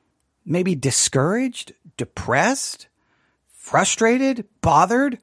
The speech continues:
horrified at what you're reading in the book of Jeremiah, because what we're reading over and over and over are words of very severe judgment,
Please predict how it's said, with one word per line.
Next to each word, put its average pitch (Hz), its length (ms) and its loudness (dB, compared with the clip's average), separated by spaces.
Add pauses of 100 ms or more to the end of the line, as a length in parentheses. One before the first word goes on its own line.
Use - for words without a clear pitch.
horrified 247 880 4 (240)
at 185 100 4
what 196 200 4
you're 208 120 6
reading 220 360 2
in 208 100 4
the 202 60 4
book 196 240 0
of 180 100 0
Jeremiah, 220 540 4
because 156 240 -2
what 226 160 0
we're 208 100 2
reading 208 460 0
over 220 280 4
and 196 120 0
over 185 180 2
and 180 80 0
over 214 220 4
are 160 80 2
words 202 440 2 (320)
of 160 220 2
very 240 540 4
severe 196 640 4
judgment, 175 800 0